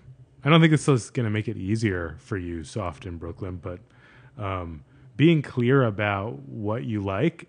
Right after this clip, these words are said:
and owning it seems so much healthier than being secretive about it and feeling guilty and ashamed about it and dealing with that by hurting people, you know what I mean? Or breaking the law, whatever you're doing.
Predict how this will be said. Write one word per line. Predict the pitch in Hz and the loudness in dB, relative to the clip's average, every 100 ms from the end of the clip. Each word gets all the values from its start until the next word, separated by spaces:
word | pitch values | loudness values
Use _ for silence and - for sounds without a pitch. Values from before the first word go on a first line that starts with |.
| - | -10
and | 104 98 95 | -8 -6 -8
owning | 117 101 135 165 190 | -6 -2 0 2 2
it | 220 180 _ _ - | 0 -4 _ _ -20
seems | - 135 120 | 0 2 2
so | - - - - 143 143 131 | -2 -14 -18 -4 0 2 2
much | 113 101 - - - | 0 -4 -8 -18 -18
healthier | - 120 110 113 90 85 82 _ _ _ 135 | -10 -6 -6 -6 -6 -8 -12 _ _ _ -12
than | 113 101 92 90 113 - - | -6 -4 -4 -8 -12 -14 -6
being | 120 101 | -4 -4
secretive | 87 - 123 127 104 95 | -6 -6 -4 -4 -4 -4
about | 95 95 90 90 | -6 -6 -4 -6
it | 87 85 _ _ - 127 | -8 -10 _ _ -20 -12
and | 117 92 85 87 - | -6 -6 -6 -10 -10
feeling | - 120 101 92 | -2 -2 -2 -4
guilty | 85 117 107 110 | -2 -2 -2 -6
and | 95 | -6
ashamed | 87 131 123 113 104 | -8 -8 -4 -2 -2
about | 87 95 92 90 | -6 -6 -6 -6
it | 85 - _ _ _ - | -8 -12 _ _ _ -12
and | 104 90 | -10 -6
dealing | 98 113 104 | -2 0 0
with | 98 92 | -4 -4
that | 98 87 | -6 -6
by | 98 87 82 | -6 -6 -8
hurting | - 117 104 | -4 -2 -2
people, | 85 92 - 78 69 | -6 -12 -12 -14 -12
you | 101 92 | -10 -8
know | 92 | -6
what | |
I | 90 | -6
mean? | 90 95 95 | -6 -6 -6
Or | 104 92 87 85 | -8 -8 -8 -8
breaking | - 95 101 | -4 -4 -6
the | 90 | -10
law, | 82 92 90 | -6 -4 -4
whatever | 85 92 87 | -6 -8 -8
you're | 90 85 | -10 -10
doing. | 82 90 80 | -8 -10 -10